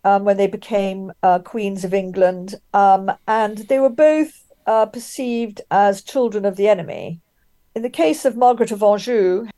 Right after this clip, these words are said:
uh, <laughs> under Henry the sixth, we're losing the Hundred Years' War. And she was not only the daughter of the enemy, but an enemy who was winning. So, um, that didn't, um, make her Missus Popular. Um, and of course, she was married as,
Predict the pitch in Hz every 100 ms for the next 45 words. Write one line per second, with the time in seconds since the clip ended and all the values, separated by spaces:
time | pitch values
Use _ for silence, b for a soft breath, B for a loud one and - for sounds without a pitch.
0 | - - 190 - 185 180 175 170 165 170
1 | - - 190 190 202 214 185 170 165 175
2 | 165 160 165 156 170 165 156 _ 233 294
3 | 277 269 240 262 254 247 214 226 208 190
4 | 190 190 185 196 190 196 175 170 160 151
5 | 180 170 - - 165 196 b - 202 175
6 | 180 180 180 175 175 175 180 - 170 160
7 | 156 - 151 147 151 151 156 156 147 156
8 | - 160 - - 131 196 b b b b
9 | - 170 175 170 _ _ _ - 262 240
10 | 247 220 208 - _ - - - 208 202
11 | 208 196 185 175 _ _ - 190 185 -
12 | -